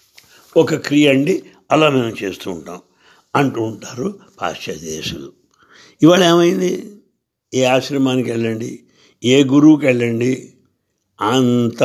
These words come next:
పాశ్చాత్య దేశస్తులే ఇక్కడ ఉన్నారు. ఎందువల్ల? వాళ్ళకి విసుగెత్తిపోయింది, ప్రాపంచికం అంతా కూడా విసుగెత్తిపోయి ఇవాళ ఆధ్యాత్మికానికి వచ్చారు. మనం తూర్పు దేశాల వాళ్ళు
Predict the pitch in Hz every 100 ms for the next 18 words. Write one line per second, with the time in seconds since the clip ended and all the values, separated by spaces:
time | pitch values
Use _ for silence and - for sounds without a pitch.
0 | 120 110 110 - 127 101 - 98 98 87
1 | 104 90 95 - - 98 85 - 85 73
2 | 69 65 - _ _ _ _ _ - _
3 | - 160 180 202 196 190 196 254 _ _
4 | _ - 139 143 165 - 226 240 226 165
5 | 101 85 73 - _ _ _ _ _ _
6 | - 90 95 - 139 147 143 139 143 139
7 | 139 143 143 190 131 117 123 - - 131
8 | 92 92 87 87 - _ - - 120 127
9 | - 98 101 107 98 98 92 87 87 -
10 | 78 - _ _ _ _ _ - 113 139
11 | 185 302 381 - - - 165 170 165 165
12 | - 175 175